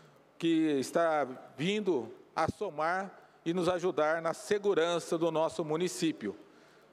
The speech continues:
Parabéns a todos. Estive também conversando com a secretária do Meio Ambiente, a Claude.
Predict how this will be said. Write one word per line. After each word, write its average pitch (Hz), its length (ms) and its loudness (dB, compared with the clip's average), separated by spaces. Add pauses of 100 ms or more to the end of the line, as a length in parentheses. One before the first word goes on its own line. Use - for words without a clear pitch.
(540)
Parabéns 185 460 2
a 196 80 2
todos. 110 680 -4 (2500)
Estive 226 500 0
também 156 640 0 (720)
conversando 170 580 0
com 165 80 -2
a 160 80 0
secretária 170 640 0
do 143 140 0
Meio 135 220 2
Ambiente, 147 680 0 (540)
a 131 120 0
Claude. 160 680 0